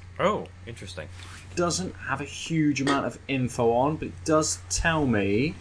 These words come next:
Speaker 2: that, uh, aroma and flavour, fresh coffee, dark chocolate, and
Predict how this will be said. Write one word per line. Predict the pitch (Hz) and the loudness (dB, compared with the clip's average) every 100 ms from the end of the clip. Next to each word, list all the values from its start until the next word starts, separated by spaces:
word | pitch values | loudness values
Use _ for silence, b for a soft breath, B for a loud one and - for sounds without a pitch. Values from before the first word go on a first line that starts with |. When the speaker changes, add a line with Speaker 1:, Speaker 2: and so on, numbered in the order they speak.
| B B B B - | B B B B -4
Speaker 2:
that, | 123 120 - - - - | 2 2 2 -2 -4 0
uh, | 117 110 107 104 101 98 98 - - - - - - - - - - - - | 2 4 4 4 4 2 -2 -6 -16 -18 -18 -20 -20 -10 -8 -8 -10 -14 -4
aroma | 127 113 120 123 120 90 | 0 6 6 8 6 2
and | 104 95 | 0 -2
flavour, | 117 107 101 101 | 0 2 2 -2
fresh | - - 123 - | -4 4 4 4
coffee, | 117 - 110 | -2 -2 -2
dark | 127 113 - | 2 0 0
chocolate, | 120 104 117 | -4 -2 -2
and | 117 | -2